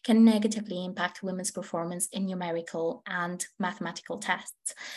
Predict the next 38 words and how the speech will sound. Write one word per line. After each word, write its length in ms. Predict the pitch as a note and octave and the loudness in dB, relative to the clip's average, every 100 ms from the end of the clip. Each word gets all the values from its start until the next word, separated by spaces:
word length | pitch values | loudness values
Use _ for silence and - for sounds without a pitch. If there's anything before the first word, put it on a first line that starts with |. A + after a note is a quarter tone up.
| - - _ - | -12 -14 _ 2
Just 180 | A#3 | 4
as 140 | A#3 A3+ | 6 4
an 80 | A3 | 4
example, 560 | G#3+ G3+ G#3+ G#3+ C4 A#3 | 4 4 4 6 2 2
a 20 | |
study 320 | G#3 G#3 G3+ | 0 2 0
by 140 | G#3 F#3+ | 0 -2
Spencer, 600 | - G#3 G3+ G3+ G3+ G3+ | -2 4 4 4 2 0
Steele, 440 | G#3 - F#3+ F#3 - | -2 0 0 0 -2
and 200 | G3 - | -4 -2
Quinn 380 | - G3+ A#3+ B3 | 2 6 6 6
found 300 | G#3 G3 G3+ | 2 2 2
that 140 | F#3+ | 0
when 180 | G3+ G3+ | 2 6
negative 380 | A3 G#3+ A3+ G#3 | 6 6 2 0
stereotypes 640 | - G3+ F#3+ - F#3 F#3+ | 2 2 2 0 -2 -2
about 280 | F#3+ F3+ F3+ | -2 -2 -2
women's 280 | F#3+ F#3 F#3+ | -4 -2 -4
performance 580 | F3+ - F3+ F3+ F3+ G3 | -8 -4 -2 -2 -6 -6
in 80 | |
numerical 420 | F3+ F3 E3+ E3+ E3+ | -6 -4 -4 -6 -6
reasoning 440 | F3+ F3 E3+ E3+ | -4 -4 -4 -6
are 120 | - F#3 | -8 -8
fresh 400 | - G3 F#3+ - | -2 -2 0 -2
in 80 | |
their 120 | F#3 F3 | -4 -4
mind, 540 | F3+ E3+ G3 G3+ A3 - - - - | -2 -2 0 0 0 -4 -8 -10 2
they 100 | G#3+ | 4
perform 540 | G#3+ G3+ A3 G3+ G3+ | 4 4 6 8 6
worse 460 | F#3+ F3+ E3 E3 - | 6 2 0 0 -4
on 120 | - F#3 | -4 -8
the 100 | E3 | -6
tests. 540 | - D#3+ - - - - - - - - | -8 -6 -8 -8 -12 -12 -14 -14 -8 4
And 160 | G#3+ | 8
there 140 | G#3 G3 | 8 8
is 160 | F#3+ | 4
a 60 | G3 | 2
link, 520 | G3 G3+ G3 G#3 G#3 | 6 6 8 6 4